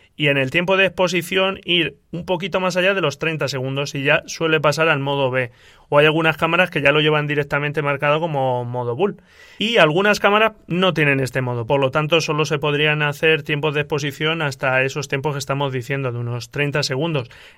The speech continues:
que en algunas cámaras compactas, eh, suelen ser menores. Pero aún así ya nos dejarían hacer bastantes tipos de, de fotografía, sobre todo fotografía nocturna urbana, que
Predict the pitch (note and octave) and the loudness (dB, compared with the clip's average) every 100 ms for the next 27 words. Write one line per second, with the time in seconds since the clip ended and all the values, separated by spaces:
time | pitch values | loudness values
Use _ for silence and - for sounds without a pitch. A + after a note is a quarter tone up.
0 | _ C#3+ B2+ B2 C#3+ C#3+ C#3+ D3 D3 D3 | _ -6 -4 -2 -2 -2 -2 2 4 4
1 | C#3+ D3+ C3+ C#3+ - D3+ D#3 D3+ - _ | 0 -6 -4 -4 0 2 2 -2 -10 _
2 | - _ C#3 C3+ C3 B2+ C#3+ C#3+ C3+ C#3+ | -20 _ -2 0 0 -2 0 0 0 -2
3 | C3+ C3+ E3 C#3 - - _ - D3+ F#3 | -2 -2 0 -2 -6 -20 _ 0 2 2
4 | G3+ G3 A3 A#3 D#3+ D#3 F3 F3+ E3 E3 | 0 0 -2 -2 2 4 4 4 2 0
5 | D#3+ D#3+ E3 E3 D3+ F3 E3 D3+ D3 D#3+ | 2 0 0 0 0 0 0 -2 -4 0
6 | D#3 D#3 D3 D#3 D3+ E3 D#3+ D3+ C#3 C#3+ | 2 0 -2 -6 -2 -2 0 0 0 0
7 | C3 B2+ - C3 C3+ C3 B2 B2+ F#3+ F3+ | 0 -2 -6 -8 -6 -6 -6 -2 0 0
8 | C#3+ C#3 D3 D#3+ D#3 D3 C#3 B2+ B2+ D3 | 0 -4 -2 -2 -2 -2 -2 -2 -2 0
9 | D3+ D3+ D3+ - - - - C#3+ C#3 D#3+ | 2 0 -4 -20 -20 -14 -6 -6 -2 -4
10 | E3 F3+ F3+ - C#3 C3+ C3+ B2+ A#2 C3 | 0 0 -2 -2 -4 0 -2 -2 -6 -6
11 | B2 A#2+ A#2+ | -6 -6 -8